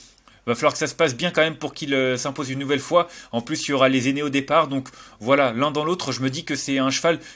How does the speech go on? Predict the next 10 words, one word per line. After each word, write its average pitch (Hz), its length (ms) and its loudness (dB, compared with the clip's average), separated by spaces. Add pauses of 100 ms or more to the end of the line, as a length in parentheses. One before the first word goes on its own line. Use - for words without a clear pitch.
qui 127 100 -2
a - 20 0
certainement 160 440 0
une 147 80 -10
première 160 240 -2
chance 160 180 -6
à 160 80 2
jouer. 160 340 -2 (320)
Euh, 117 320 2
mais 123 520 -4